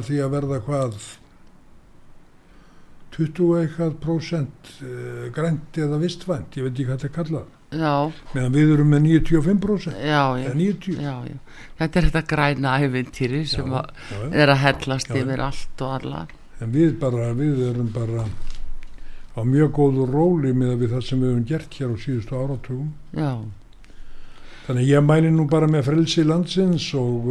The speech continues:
Speaker 1: um, og að við stöndum um vörð um okkar landbúnað og matvælaframleiðslu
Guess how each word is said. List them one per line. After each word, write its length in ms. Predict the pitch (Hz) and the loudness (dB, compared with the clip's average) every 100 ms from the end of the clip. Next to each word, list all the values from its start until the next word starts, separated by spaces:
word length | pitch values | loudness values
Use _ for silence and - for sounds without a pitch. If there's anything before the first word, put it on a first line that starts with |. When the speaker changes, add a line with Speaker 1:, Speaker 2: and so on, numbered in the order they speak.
| 127 | 0
Speaker 1:
um, 160 | 113 - 127 | -2 -6 -8
og 100 | 127 | -4
að 60 | 120 | -2
við 180 | 123 120 - | 0 -2 -6
stöndum 580 | - - 139 123 135 131 | -8 -2 -2 0 0 0
um 240 | 131 131 | 0 0
vörð 280 | 127 147 147 | 0 0 0
um 120 | 143 | 0
okkar 260 | 131 110 135 | -2 -2 -4
landbúnað 720 | 131 151 160 160 151 147 123 120 | -2 -4 -2 -2 -2 -2 -4 -4
og 120 | 113 | -4
matvælaframleiðslu 920 | 131 156 160 151 156 156 151 143 160 | -4 -2 -2 -2 -2 -2 -2 -2 2